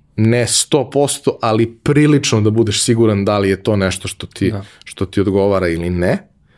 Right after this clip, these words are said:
Speaker 1: E, šta se dešava nakon toga što ja nađem nekog za koga mislim, „E, ovo bi bilo baš super da, da mi radimo”? Šta ja onda radim?
Speaker 2: Suštinski, naša uloga,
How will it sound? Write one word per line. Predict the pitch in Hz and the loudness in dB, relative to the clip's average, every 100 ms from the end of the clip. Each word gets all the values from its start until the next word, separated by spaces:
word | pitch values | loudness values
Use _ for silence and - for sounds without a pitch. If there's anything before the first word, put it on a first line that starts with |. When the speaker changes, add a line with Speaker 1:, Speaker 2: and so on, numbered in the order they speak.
| _ _ _ _ _ _ _ _ _ _ _ | _ _ _ _ _ _ _ _ _ _ _
Speaker 1:
E, | - 90 | -6 -2
šta | - | 0
se | 123 | 2
dešava | 131 131 143 | 2 2 2
nakon | 117 117 - 98 | 2 0 -2 -2
toga | 107 101 | 0 0
što | - 107 | -2 0
ja | 117 117 | 0 2
nađem | 117 160 151 127 | 0 2 2 2
nekog | 127 143 - 123 | 0 0 2 2
za | 117 | 4
koga | 117 127 | 2 2
mislim, | 131 135 - 123 | 2 2 0 2
„E, | 120 | 4
ovo | 117 110 | 4 2
bi | 104 | 2
bilo | 110 110 | 4 4
baš | 98 101 | 2 0
super | - 101 98 85 - | -2 -4 -4 -6 -8
da, | 110 87 85 | -6 -4 -4
da | 101 | -4
mi | 95 82 | -4 -4
radimo”? | - - | -8 -10
Šta | - - 127 | -6 0 0
ja | 110 | 0
onda | 90 | -2
radim? | - - | -8 -16
Speaker 2:
Suštinski, | - - - 226 202 196 | -16 -12 -2 0 2 2
naša | 151 165 175 | 2 2 2
uloga, | 151 170 175 175 143 | 4 4 4 4 2